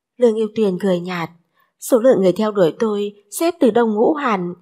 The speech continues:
đến Tây Ngũ Hoàn cũng không hết, không cần anh quan tâm." "Nga, sao chúng ta không cùng nói chuyện phiếm đi, nói về kinh nghiệm trong lĩnh vực tình cảm vậy? Cô nói trước hay vẫn là tôi nói trước?"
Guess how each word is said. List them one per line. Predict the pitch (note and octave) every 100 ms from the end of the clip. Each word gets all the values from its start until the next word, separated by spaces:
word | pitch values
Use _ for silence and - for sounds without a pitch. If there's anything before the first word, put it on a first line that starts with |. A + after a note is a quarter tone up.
| _
đến | A#3 G#3 B3
Tây | C#4 A3
Ngũ | G3+ C#4
Hoàn | C4 F3+
cũng | - B3
không | C#4+ G#3
hết, | B3+ D#4+ - _ _ _ _
không | C#4+
cần | A#3 G3
anh | F#3+ A#3
quan | B3+ A#3+
tâm." | B3 A#3+ A#3+ A#3+ _ _ _ _ _ _
"Nga, | C4+ B3 A#3 A#3 - _ _ -
sao | D4+
chúng | A3 G#3+
ta | B3+ A#3 A3+
không | D4 C4
cùng | A#3+
nói | F#3+ B3+
chuyện | D4+ A3+
phiếm | A3+ G#3+
đi, | C4+ B3+ B3+ B3 _ _ _ _
nói | B3+ G#3+
về | C4+ G#3+
kinh | A3+
nghiệm | G#3 G3+ E3
trong | - C4
lĩnh | B3 D4+
vực | D4+ -
tình | G#3 F#3+
cảm | G3+ E3+
vậy? | F#3+ F3+ F3+ - _ _ _ _ _
Cô | C4+
nói | G3+ G3
trước | C4+ D4+ F4 _ _
hay | - B3+ G#3+
vẫn | G3 D4
là | C4+
tôi | C4 B3
nói | G#3+ A#3
trước?" | C#4+ D#4+